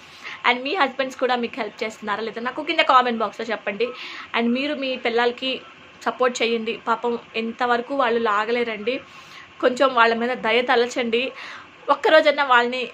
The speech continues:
rest ఇవ్వండి. Rest ఇచ్చి మీరు, మీ పిల్లలు, అంటే ఒక five years దాటిన పిల్లలు,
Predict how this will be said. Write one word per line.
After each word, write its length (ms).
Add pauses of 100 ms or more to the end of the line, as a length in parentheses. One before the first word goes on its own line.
rest 300
ఇవ్వండి. 440 (140)
Rest 300
ఇచ్చి 280 (840)
మీరు, 340 (460)
మీ 140
పిల్లలు, 540
అంటే 260 (220)
ఒక 160 (100)
five 300
years 240
దాటిన 240
పిల్లలు, 360